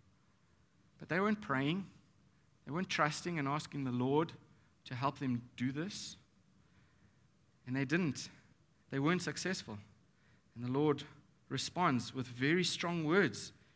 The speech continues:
in verse forty-one. Look at the adjectives there. "You faithless." Look at perverse. And the word perverse means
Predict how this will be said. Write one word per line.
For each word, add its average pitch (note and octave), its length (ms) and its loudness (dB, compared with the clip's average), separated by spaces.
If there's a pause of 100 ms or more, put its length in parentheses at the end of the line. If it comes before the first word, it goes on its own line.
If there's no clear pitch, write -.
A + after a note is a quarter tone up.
(120)
in B2+ 100 -2
verse D3 380 0 (280)
forty-one. D#3+ 360 2
Look E3+ 160 2
at G3+ 80 -4
the - 140 -2
adjectives F3+ 560 0
there. A2+ 200 0 (580)
"You B2+ 80 0
faithless." - 1000 -2 (520)
Look - 160 -4
at - 260 -4 (500)
perverse. D3+ 960 4 (680)
And C#3 100 -4
the C#3+ 40 0
word F3+ 240 6
perverse F3 480 6
means F3+ 400 4